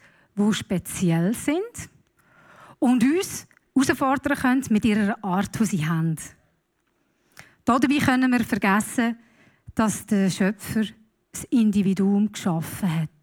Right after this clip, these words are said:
Ja, es ist sogar ein Gedanke Gottes, dass es verschiedene Charaktertypen gibt.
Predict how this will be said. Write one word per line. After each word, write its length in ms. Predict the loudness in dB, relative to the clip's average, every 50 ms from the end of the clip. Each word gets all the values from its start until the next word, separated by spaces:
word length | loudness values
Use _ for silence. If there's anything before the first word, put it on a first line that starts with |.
| -18 -18 -18 -18 -20 _ _ _ _ _ _ _ _ _ _ _ _ _ _ -2
Ja, 140 | 0 2 2
es 100 | 2 2
ist 160 | 0 0 0
sogar 400 | -2 -2 0 2 2 2 0 0 -2 -8 -20 -20 -20 -20 -12 -2
ein 120 | -2 0
Gedanke 640 | 2 2 2 4 4 4 4 2 0 0 0 -2 0
Gottes, 840 | 0 -2 -4 -4 -6 _ -2 0 0 0 -2 -4 -12 -16 -18 -20 -20 _ _ _ _ _ _ _ _ _ -2
dass 220 | 0 0 2 0
es 200 | -2 -2 -2 -10 -12
verschiedene 720 | -10 -4 -4 -4 -2 0 -2 0 0 2 2 2 2 2 -2 -4 -6
Charaktertypen 1400 | -4 0 2 2 4 4 2 0 -2 -4 -6 -4 -4 -6 -6 -6 -4 -2 -2 -2 -2 _ -2 0 2 2 0
gibt. 600 | 0 0 -2 -2 -2 -6 _ -16 -16 -16 -16 -18